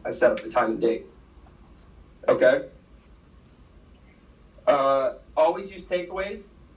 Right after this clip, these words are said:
Practice this before you go into a house, 'cause if you start to stutter and no one's gonna, you know, if you don't know the highlights of our job yet, then it's gonna be hard to recruit. The main ones that I always hit on, one is like, "Yeah, average makes fifty-one thousand a year." It's a pretty good start, don't you think, Ben?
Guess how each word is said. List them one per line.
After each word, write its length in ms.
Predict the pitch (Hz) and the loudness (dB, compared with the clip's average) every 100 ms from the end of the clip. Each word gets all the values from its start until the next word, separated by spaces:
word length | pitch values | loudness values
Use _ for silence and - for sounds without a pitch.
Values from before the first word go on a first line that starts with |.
| - - - | -20 -20 -20
Practice 460 | - 156 147 196 185 | 0 4 4 0 -10
this 120 | 202 | -10
before 340 | 175 165 151 156 | -10 -8 -4 -2
you 60 | |
go 160 | 160 156 | 2 2
into 200 | 160 147 | 2 0
a 80 | - | 2
house, 280 | 185 180 | 0 0
'cause 160 | - 131 | -4 -10
if 120 | - | -12
you 60 | - | -10
start 260 | - - - | 0 0 0
to 80 | |
stutter 420 | - - 135 170 180 | -6 0 0 2 0
and 120 | 120 | 0
no 120 | 127 | 0
one's 320 | 139 139 - | 0 -4 -8
gonna, 340 | - - 104 - | 0 2 2 0
you 80 | 147 | 0
know, 140 | 135 127 | 2 2
if 100 | 131 | -2
you 100 | 139 | 2
don't 220 | 151 156 | 2 4
know 120 | 156 | 2
the 80 | 147 | 2
highlights 440 | - 147 147 - | 0 0 2 0
of 100 | 143 | 0
our 140 | 127 110 | 0 0
job 320 | 110 107 165 | -2 -2 2
yet, 240 | 185 - | 2 2
then 260 | 120 117 113 - - - | -4 -6 -8 -16 -20 -14
it's 100 | - | 0
gonna 160 | 147 | 0
be 80 | 127 | 2
hard 200 | 131 - | 0 0
to 60 | 120 | -2
recruit. 520 | 110 - 123 - - - - | -6 -4 -4 -4 -10 -20 0
The 120 | 123 | 2
main 200 | 139 147 | 4 4
ones 180 | 175 170 | 2 4
that 80 | 156 | 4
I 100 | 143 | 4
always 260 | 147 123 - | 0 -4 -2
hit 120 | 165 | 0
on, 280 | - - - - - - | 2 -2 -8 -20 -20 -4
one 200 | 180 180 | -2 -2
is 140 | - | -2
like, 160 | 202 - | -4 -2
"Yeah, 160 | 175 - | -2 -2
average 540 | - 170 170 156 - | -2 -4 -4 -10 -8
makes 240 | 147 - | -10 -10
fifty-one 480 | - 160 160 156 143 | -8 -6 0 0 2
thousand 360 | 151 - - 127 | 2 2 -2 -4
a 40 | |
year." 240 | 120 165 - | 0 0 0
It's 120 | - | -4
a 40 | |
pretty 260 | - 175 147 | -4 -2 0
good 260 | - 196 | -2 -2
start, 440 | - - 170 180 - | -4 0 2 2 0
don't 160 | 139 | -2
you 80 | - | -2
think, 220 | 147 156 | -4 2
Ben? 280 | 156 156 185 | 6 6 4